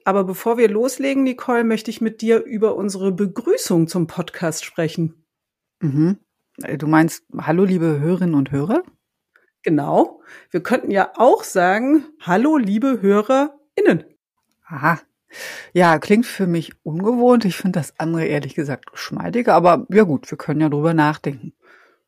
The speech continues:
Speaker 1: Ja, und dann habe ich ja auch noch gesagt, wir sprechen heute über neue beste Freunde, die Funklöcher schließen wollen.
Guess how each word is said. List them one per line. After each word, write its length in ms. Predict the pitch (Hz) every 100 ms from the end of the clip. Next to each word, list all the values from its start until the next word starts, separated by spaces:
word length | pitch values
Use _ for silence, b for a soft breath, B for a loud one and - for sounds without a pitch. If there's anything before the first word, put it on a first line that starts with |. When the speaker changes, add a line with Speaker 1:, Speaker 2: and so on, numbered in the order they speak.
| -
Speaker 1:
Ja, 160 | 254 -
und 220 | 185 165
dann 260 | 147 214 427 -
habe 140 | 233
ich 80 | 214
ja 100 | 220
auch 40 | 220
noch 140 | 262
gesagt, 320 | 269 254 269
wir 60 | 233
sprechen 420 | 220 233 240 214
heute 240 | 196 226 233
über 200 | 202 202
neue 300 | 196 220 226
beste 380 | 196 202 202
Freunde, 1040 | 170 - - 165 175 190 214 226 269 302 254
die 160 | 220
Funklöcher 580 | 202 - 233 180 151 170
schließen 420 | - 175 165 175
wollen. 320 | 151 147 151